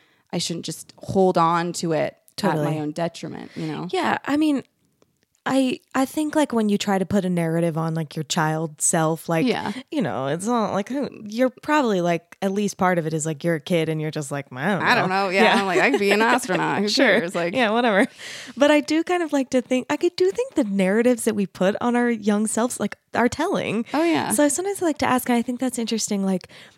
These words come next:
Speaker 2: yeah, I mean, my identity was like, "I do sports," and then it was like, "Oh, maybe."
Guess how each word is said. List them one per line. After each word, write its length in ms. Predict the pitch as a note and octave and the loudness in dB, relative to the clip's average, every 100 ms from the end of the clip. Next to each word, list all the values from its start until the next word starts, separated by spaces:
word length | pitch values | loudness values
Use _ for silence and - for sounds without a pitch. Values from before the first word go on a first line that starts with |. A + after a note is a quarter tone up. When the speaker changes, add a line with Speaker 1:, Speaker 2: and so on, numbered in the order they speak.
| _ | _
Speaker 2:
yeah, 180 | B3+ C4 | -2 0
I 80 | G#3 | 0
mean, 240 | G3+ G3 | 0 0
my 220 | G3+ G3 | 0 0
identity 480 | G3 F#3 F#3+ G3+ G3+ | 0 0 -2 0 0
was 180 | F#3 F#3 | -2 -4
like, 160 | F3+ - | -4 -4
"I 100 | E3+ | -6
do 120 | F3+ | -4
sports," 460 | - - G#3 G3+ | -6 -4 -2 -2
and 60 | F3+ | -4
then 80 | E3+ | -6
it 20 | |
was 120 | G3+ | -6
like, 120 | F3 F3 - | -8 -10 -12
"Oh, 380 | B3+ D4 C#4 G#3 | -12 -10 -8 -8
maybe." 800 | F#3+ G#3 C4 E4 E4+ E4+ E4+ D#4 | -8 -10 -10 -12 -16 -14 -10 -10